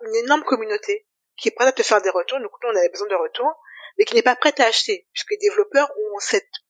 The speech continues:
cette, euh, on va dire, ce, ce travers ou ce, ce comportement culturel qui est de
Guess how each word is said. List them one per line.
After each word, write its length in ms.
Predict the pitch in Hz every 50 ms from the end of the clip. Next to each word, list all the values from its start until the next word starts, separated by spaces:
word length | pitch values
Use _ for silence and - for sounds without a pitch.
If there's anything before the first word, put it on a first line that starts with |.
| _ _ _ _ _ _ _ _ _ _ _ _
cette, 520 | _ - - - - 214 202 - _ - -
euh, 160 | 196 185 185 - _ _ _ _ _ _ _ _ _ _
on 80 | - 208
va 80 | 202 196
dire, 140 | 190 226
ce, 180 | 226 - 214 190
ce 160 | 175 - -
travers 640 | 196 - - 220 208 202 - 214 220 233 240 247 233
ou 40 | 214
ce, 180 | - - - 196 170 - - - - - -
ce 120 | - - -
comportement 680 | 226 - - 269 - - - - - 269 220 214 302 - - _
culturel 520 | - - - - - 196 180 190 247 349 403 - _ - - - _ _ -
qui 260 | - - - 226 240
est 180 | 269 294 -
de 260 | - 220 208 214 240